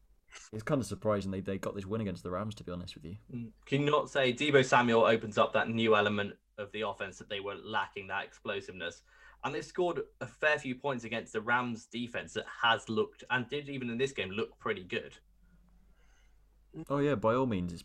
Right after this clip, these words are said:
Speaker 1: it's impressive, but I think that part of that, or quite a lot of that, has got to be attributed to just Kyle Shanahan being just a wizard, quite frankly. He may be the best defensive mind in football, and he showed that there today. And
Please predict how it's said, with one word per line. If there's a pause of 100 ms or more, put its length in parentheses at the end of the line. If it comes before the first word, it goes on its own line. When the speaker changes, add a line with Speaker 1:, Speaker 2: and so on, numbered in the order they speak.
(100)
Speaker 1:
it's
impressive, (640)
but
I
think
that (280)
part
of
that, (180)
or
quite
a
lot
of
that,
has
got
to
be
attributed
to
just
Kyle
Shanahan
being
just
a
wizard, (100)
quite
frankly. (600)
He
may
be
the
best
defensive
mind
in
football, (380)
and
he
showed
that
there
today. (220)
And